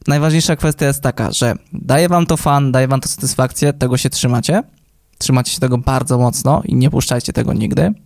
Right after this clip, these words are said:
dopóki ten ogień nie zgaśnie w was, to wtedy możecie się zastanowić.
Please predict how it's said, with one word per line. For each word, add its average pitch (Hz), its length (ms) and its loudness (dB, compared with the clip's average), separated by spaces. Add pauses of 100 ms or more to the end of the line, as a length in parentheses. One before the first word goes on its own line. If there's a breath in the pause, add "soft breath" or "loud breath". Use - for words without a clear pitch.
(240)
dopóki 123 380 -2
ten 123 180 -2
ogień 123 280 2
nie 127 100 4
zgaśnie 117 420 -2
w 113 40 -2
was, - 280 0 (840 loud breath)
to 127 80 -2
wtedy 123 200 0
możecie 123 280 0
się 123 120 0
zastanowić. 120 640 0